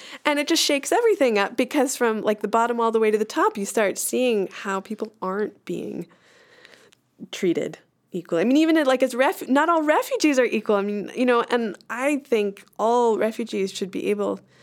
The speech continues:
we should just, we're just nomads. People move. We've always just moved. You should be able to, like, leave a place that doesn't feel safe and live somewhere safe without having to go through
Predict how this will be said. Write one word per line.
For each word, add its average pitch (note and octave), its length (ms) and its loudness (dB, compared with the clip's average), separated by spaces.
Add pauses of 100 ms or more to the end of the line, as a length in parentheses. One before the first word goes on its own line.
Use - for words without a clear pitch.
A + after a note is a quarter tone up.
(540)
we E4 120 4
should G#4+ 140 -4
just, D#4 220 0
we're C#4 120 2
just D4+ 180 0
nomads. C4 580 2
People C4 340 2
move. A#3+ 580 4
We've B3 160 4
always D#4+ 300 2
just B3 140 0
moved. C4+ 380 2
You A3+ 60 -2
should A3+ 160 -6
be B3+ 120 0
able B3+ 220 2
to, B3+ 140 0
like, G#3 220 2
leave G#3+ 300 2
a D#4 100 0
place C#4 240 2
that A3+ 100 -2
doesn't G#3 280 -2
feel G3 160 -2
safe F#3+ 300 -4
and F#3+ 140 -6
live F#3+ 160 -6
somewhere F#3 280 -6
safe D#3+ 540 -4
without F#3+ 340 0
having G3+ 240 -2
to F3 40 -2
go G3+ 300 0
through E3+ 340 -2